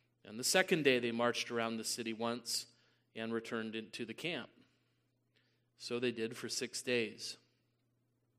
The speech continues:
On the seventh day they rose early at the dawn of day and marched around the city in the same manner seven times. It was only on that day that they marched around the city seven times.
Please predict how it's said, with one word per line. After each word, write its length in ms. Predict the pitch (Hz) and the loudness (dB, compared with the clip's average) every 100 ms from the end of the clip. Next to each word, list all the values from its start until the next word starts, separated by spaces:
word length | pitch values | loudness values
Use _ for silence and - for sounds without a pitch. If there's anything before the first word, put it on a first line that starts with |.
| _ _ _ _ _ _ _ - | _ _ _ _ _ _ _ -14
On 100 | 101 | -4
the 60 | |
seventh 440 | 110 180 180 156 - | 2 4 4 2 4
day 160 | 131 | 4
they 160 | 120 117 | 6 4
rose 320 | 117 123 120 | 4 4 4
early 420 | 147 156 147 113 | 6 8 8 6
at 140 | 107 - | 0 -6
the 60 | |
dawn 300 | 113 117 120 | -4 -2 0
of 180 | 123 117 | 0 2
day 400 | 135 139 113 104 - - - _ - | 4 4 4 -2 -14 -20 -20 _ -8
and 120 | 113 | 0
marched 320 | 113 120 - | 2 2 2
around 240 | 127 127 135 | 2 4 4
the 80 | |
city 320 | 131 175 160 131 | 2 4 4 4
in 100 | 117 | 2
the 60 | |
same 340 | 113 139 131 131 | 0 2 2 4
manner 320 | 147 143 147 | 4 4 4
seven 400 | - 185 175 135 | 4 4 2 0
times. 640 | 127 110 101 98 - - _ _ _ _ _ _ _ _ _ | -2 -4 -4 -12 -14 -16 _ _ _ _ _ _ _ _ _
It 60 | 117 | -6
was 100 | 120 | 0
only 240 | 135 147 | 2 6
on 180 | 147 151 | 6 8
that 220 | 175 180 | 6 6
day 200 | 139 120 | 4 4
that 160 | 113 113 | 4 0
they 100 | 117 | 0
marched 400 | 117 123 120 - | 4 2 2 -2
around 300 | 120 117 117 | 0 0 0
the 60 | |
city 340 | 110 - 120 113 | -2 0 0 0
seven 360 | - 117 113 | -2 -2 -4
times. 640 | 107 120 110 101 104 - | -6 -6 -4 -6 -14 -18